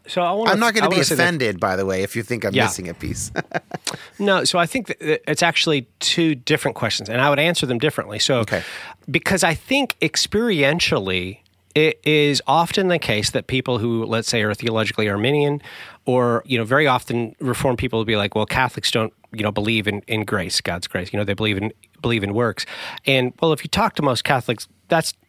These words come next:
Speaker 1: experientially, that's not the reality.
Speaker 2: No,
Speaker 1: Now,
Speaker 2: no.
Speaker 1: e-, now, now, somebody can make an argument looking at texts and looking at papal decrees or whatever, that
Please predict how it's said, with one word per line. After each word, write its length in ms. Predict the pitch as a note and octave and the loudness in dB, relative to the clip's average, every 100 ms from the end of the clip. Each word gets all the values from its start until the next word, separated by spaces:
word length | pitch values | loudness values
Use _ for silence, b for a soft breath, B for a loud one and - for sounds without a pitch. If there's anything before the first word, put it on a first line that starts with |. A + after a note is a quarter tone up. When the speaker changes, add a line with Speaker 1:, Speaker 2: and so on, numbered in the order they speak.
| - - | -12 -6
Speaker 1:
experientially, 800 | C#3+ - - G#3+ F#3 F3+ B2 A2+ | -2 0 2 2 2 2 2 2
that's 180 | C3 - | 0 0
not 240 | C3 B2 _ | 0 0 _
the 100 | B2 | -2
reality. 480 | A2 G#2 F#2+ F#2 G#2 - | 0 2 0 -2 -8 0
Speaker 2:
No, 100 | D#3 | 0
Speaker 1:
Now, 60 | A2 | 0
Speaker 2:
no. 80 | - | -6
Speaker 1:
e-, 200 | D3+ - | -8 -4
now, 220 | C#3+ D3 - | 2 2 2
now, 280 | D#3+ D#3+ C#3 E3 | 2 2 2 0
somebody 420 | - A#3 A#3 G3 | 0 2 2 0
can 320 | - E3 C#3+ | 0 0 2
make 240 | F#3 A3 | 2 2
an 100 | D#3 | 2
argument 540 | D3 D3 B2+ A#2 A#2+ A#2+ | 4 2 2 0 -2 -2
looking 380 | A2 C#3+ C#3 C#3 | -2 0 0 0
at 100 | - | 0
texts 480 | - A#2 - - | 0 0 0 -4
and 140 | B2 A#2 | -2 -2
looking 320 | B2 B2+ A#2+ | -2 0 0
at 80 | A#2+ _ - | -2 _ -4
papal 280 | A#2 A2+ | -4 -2
decrees 460 | A#2 A#2 - A2+ A2 | -4 -4 0 0 2
or 80 | A2 | 0
whatever, 640 | G2+ A#2 B2+ B2+ G2 G#2 A2+ B B B | 2 2 4 2 0 0 -2 B B B
that 280 | B2+ B2+ B2 | 2 2 2